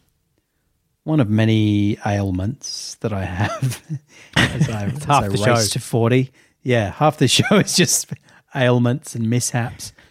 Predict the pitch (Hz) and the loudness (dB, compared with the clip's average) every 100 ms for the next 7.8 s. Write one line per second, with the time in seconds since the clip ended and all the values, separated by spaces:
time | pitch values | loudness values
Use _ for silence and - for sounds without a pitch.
0 | _ _ _ 123 120 113 113 120 131 143 | _ _ _ 0 2 4 2 2 2 2
1 | - 127 117 113 110 117 117 123 120 120 | 2 0 0 0 0 0 2 4 4 2
2 | 95 - - 117 113 120 127 151 - 165 | 0 -2 -2 -2 -4 -10 -10 -8 -8 -8
3 | 151 131 - 185 131 - 117 139 127 - | -10 -12 0 2 4 4 2 0 -2 -4
4 | 131 - - - 151 139 - 151 139 135 | -6 -6 -18 -12 -6 -4 0 2 4 2
5 | 135 139 135 _ _ _ _ _ _ _ | 0 -2 -8 _ _ _ _ _ _ _
6 | _ - 135 139 143 135 135 120 135 143 | _ -2 2 2 2 2 2 4 4 4
7 | 143 - 127 120 120 113 - - | 4 4 4 4 4 2 -4 -12